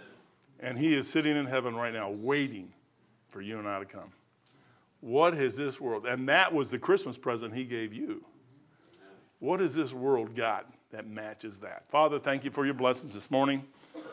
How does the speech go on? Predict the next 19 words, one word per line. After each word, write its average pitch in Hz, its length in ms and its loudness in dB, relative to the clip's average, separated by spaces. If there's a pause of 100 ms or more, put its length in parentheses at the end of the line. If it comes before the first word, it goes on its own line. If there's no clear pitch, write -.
(460)
Lord, 123 200 4
I, 120 320 6
I 117 60 0
just 117 220 -6
pray 127 220 2
that 110 200 -6
somehow 120 580 -2
that, 101 260 -8
uh, - 220 -8 (680)
you 120 200 -4
would 117 100 -6
get 110 220 -6
glory 120 360 -2
out 101 120 0
of 107 80 -2
everything 110 320 -6
that's 98 160 -8
done 110 240 -12
today. 101 340 -6